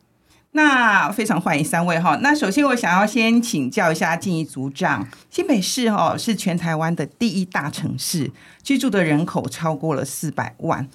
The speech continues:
那有那么多的人啊，每天接到的电话应该非常惊人吧？不知道新北市政府有没有做过统计数据哈？每一天或者是每一个月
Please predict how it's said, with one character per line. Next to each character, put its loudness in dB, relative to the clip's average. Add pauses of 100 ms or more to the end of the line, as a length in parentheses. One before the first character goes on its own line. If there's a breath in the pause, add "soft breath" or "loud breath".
(120 soft breath)
那 2
有 0
那 4
么 0
多 0
的 0
人 0
啊， -2
每 0
天 4
接 -2
到 0
的 -2
电 -2
话 -2
应 0
该 0
非 0
常 -2
惊 -2
人 -2
吧？ -8 (240 loud breath)
不 -4
知 0
道 2
新 2
北 2
市 -4
政 0
府 -2
有 -2
没 0
有 2
做 0
过 0
统 -2
计 -2
数 -2
据 -2
哈？ -4
每 0
一 -4
天 2
或 -2
者 -2
是 -2
每 0
一 -12
个 -2
月 2